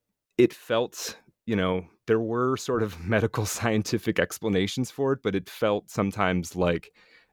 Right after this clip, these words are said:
um, it would never sort of be explained. And,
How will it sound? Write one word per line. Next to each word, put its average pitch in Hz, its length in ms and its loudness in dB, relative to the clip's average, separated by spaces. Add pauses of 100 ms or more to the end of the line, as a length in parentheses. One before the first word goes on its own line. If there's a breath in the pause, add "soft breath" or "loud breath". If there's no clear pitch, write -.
(120 soft breath)
um, 80 420 -2 (260)
it 104 60 2
would 95 140 2
never 92 280 2
sort 85 260 0
of 76 120 -8
be 80 140 0
explained. 85 640 0 (420 loud breath)
And, 92 360 0